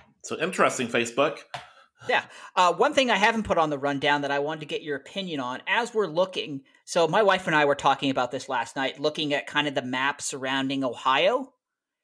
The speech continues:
Speaker 2: If you're looking, Michigan, thirty thousand plus cases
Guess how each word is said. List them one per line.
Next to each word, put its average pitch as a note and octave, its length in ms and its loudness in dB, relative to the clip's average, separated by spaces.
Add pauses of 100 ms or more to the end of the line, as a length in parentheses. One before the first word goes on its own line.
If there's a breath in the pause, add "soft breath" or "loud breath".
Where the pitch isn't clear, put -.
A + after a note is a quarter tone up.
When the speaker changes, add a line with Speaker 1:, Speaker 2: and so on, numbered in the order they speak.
(100)
Speaker 2:
If F3 160 -8
you're A3 160 2
looking, F3 500 2 (640)
Michigan, D3+ 680 -2 (680)
thirty D#3+ 320 0
thousand D3 520 0
plus - 320 -4
cases - 760 -10